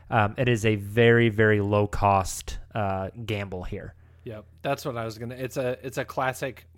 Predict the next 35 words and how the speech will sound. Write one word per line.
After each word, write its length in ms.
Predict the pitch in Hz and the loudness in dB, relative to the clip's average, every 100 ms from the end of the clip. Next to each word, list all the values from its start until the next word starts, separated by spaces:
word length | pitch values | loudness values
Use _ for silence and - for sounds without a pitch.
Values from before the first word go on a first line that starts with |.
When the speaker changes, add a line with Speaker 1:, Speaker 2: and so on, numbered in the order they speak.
| - | -14
Speaker 2:
kind 160 | 131 | -10
of 120 | 117 - | -10 -6
Presti 440 | 127 113 - 113 | -6 -6 -10 -12
project 640 | - 113 110 107 101 - - - | -8 -8 -8 -10 -14 -18 -20 -16
type 240 | - 117 117 | -10 -8 -10
of 140 | 98 | -16
player, 500 | - 113 117 156 175 - - - - - - - - | -14 -10 -8 -8 -10 -16 -20 -20 -20 -20 -20 -20 -8
and 540 | 127 117 113 110 110 - | -6 -4 -6 -8 -12 -12
it 160 | 131 127 | -12 -6
may 240 | 135 143 | -2 0
work 320 | 147 147 143 | 0 0 -2
out, 340 | 143 151 160 - | -2 0 -2 -6
but 180 | 127 127 | -6 -4
I 100 | 117 | -2
think, 320 | 113 117 - - - | -4 -8 -10 -20 -16
you 140 | 123 | -12
know, 140 | 110 104 | -10 -8
there's 200 | 113 117 | -6 -6
a 60 | |
lot 260 | 117 117 117 | -2 -2 -2
more 300 | 117 113 110 | -6 -6 -8
busts 720 | 110 117 113 113 - - - 120 | -8 -8 -6 -8 -12 -14 -14 -12
than 260 | 117 110 | -10 -8
ones 280 | 110 107 107 | -8 -8 -10
that 120 | 110 | -10
actually 600 | 104 107 - 117 107 104 - - - - - | -6 -8 -8 -12 -10 -10 -14 -20 -20 -20 -6
end 120 | 170 | 0
up 140 | 170 147 | 0 0
working 340 | 165 180 151 | -4 -4 -6
out 240 | 151 156 - | -4 -6 -6
in 140 | 143 | -6
the 100 | 135 | -6
Thunder's 360 | 120 143 131 - | -6 -6 -6 -6
favor. 440 | 143 139 151 151 | -6 -4 -6 -6
And 340 | 131 123 117 | -6 -6 -6